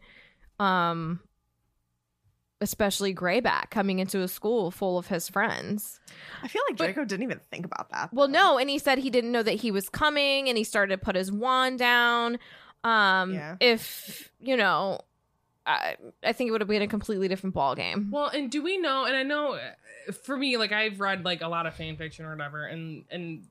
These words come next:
Speaker 3: I don't know how true it is that, like, were his parents being threatened? Like, it's not specifically his father, but more so, like, were, you know what I mean? Like,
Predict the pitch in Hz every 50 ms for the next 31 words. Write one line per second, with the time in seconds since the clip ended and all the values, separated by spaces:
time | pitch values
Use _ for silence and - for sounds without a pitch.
0 | _ _ - 185 202 220 226 180 208 208 196 190 185 185 175 156 175 170 165 -
1 | - 185 175 175 170 170 170 170 160 147 170 120 170 160 160 156 - _ - _
2 | _ _ _ _ _ 190 202 214 233 240 214 - - - 208 202 214 226 247 220
3 | 190 180 208 196 190 175 - _ - 165 175 170 165 151 226 269 294 302 302 302
4 | - _ _ _ _ _ _ _ _ _ 196 202 180 - - - - 240 320 311
5 | 330 320 - - 294 247 254 214 214 202 190 170 - - 180 175 170 165 160 143
6 | 190 190 185 180 170 196 180 180 170 170 165 165 170 180 180 175 175 175 - -
7 | - 196 190 190 196 190 180 180 175 180 190 208 202 190 180 170 -